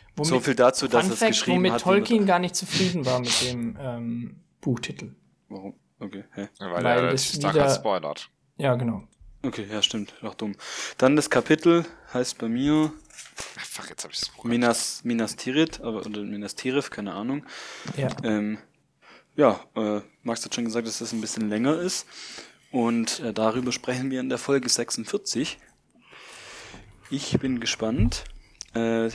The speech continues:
Speaker 2: ich sehe auch grad das erste Wort. Ähm, das heißt Pippin. Ähm, das heißt, wir haben auf jeden Fall wieder mit Hobbits zu tun, aber mit anderen.
Speaker 1: Hast du's
Speaker 2: Ja.
Speaker 1: gesehen oder hast du's gelesen?
Speaker 2: Es war ein riesen P. Ich hab erst das P gesehen und dann hab ich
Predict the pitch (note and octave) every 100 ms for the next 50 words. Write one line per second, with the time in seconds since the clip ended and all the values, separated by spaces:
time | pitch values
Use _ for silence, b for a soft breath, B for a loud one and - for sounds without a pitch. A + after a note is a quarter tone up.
0 | - - - A#2+ A#2 - A2+ - - B2
1 | - G#2+ G#2 A#2+ G#3 - B2 A2+ A2+ A2
2 | G#2+ - - G#2+ - - - A2+ - F#3+
3 | A#3+ B B B B - _ _ _ _
4 | _ - B B B B B B _ _
5 | - - A2 G#2+ G#2 A2 G#2+ - A2+ G#2+
6 | G2+ A2+ G#2+ A#2+ A2+ A2 G2+ G#2+ C3 C3
7 | A#2 - C#3 C3 - - - A2+ G#2+ G2+
8 | G2 - C#3+ A2+ G2 G#2+ F#3+ B B B
9 | B B - - C#3+ C3 - A#2 - A#2+
10 | D#3+ G3+ G3 F3 - D#3+ - - C3 A2+
11 | A2 - F#2+ - - - - - G#2+ G#2+
12 | G#2 B2+ A#2 G#2+ - - A2+ G2+ - B
13 | - - A#2 A#2 B2+ - - B2 G#2+ G2+
14 | A#2+ C3+ A#2 A2 G#2+ A2 - -